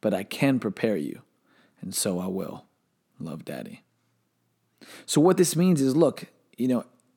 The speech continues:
most parents are trying to give their kids things they, they didn't have, right? And they're trying to protect them from all the scary shit, uh, that they had to go through or that they could potentially go through.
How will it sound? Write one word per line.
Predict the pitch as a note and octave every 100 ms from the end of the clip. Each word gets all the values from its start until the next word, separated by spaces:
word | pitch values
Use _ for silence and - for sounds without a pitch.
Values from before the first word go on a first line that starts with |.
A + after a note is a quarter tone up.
| _ _ -
most | C3+ D3+ -
parents | D3+ A#2+ A#2 - - - -
are | G#2
trying | - A#2
to | A2
give | A2+ A2
their | A2 G#2
kids | - A2 G#2 - - _
things | - A#2+ A#2
they, | A2+
they | G#2 G#2+
didn't | G2+ G#2
have, | G#2 F2+ - F2
right? | F#2 - - - -
And | A2+ A#2+
they're | G#2+
trying | - B2
to | G#2
protect | A2+ - B2+ A2
them | G#2 G2+ - -
from | - A2+
all | A2+
the | G#2
scary | - A#2 A2+
shit, | - A2 G#2 - - _ -
uh, | G2+ G#2+
that | A2 G#2+
they |
had | A#2 A#2+
to | A2
go | A#2+ C#3+
through | - F#2+ D2+ - -
or | A#2
that | A#2+ G#2
they | A2+
could | - - B2+
potentially | - - - - F#2+ E2+
go | E2
through. | - G2 B1+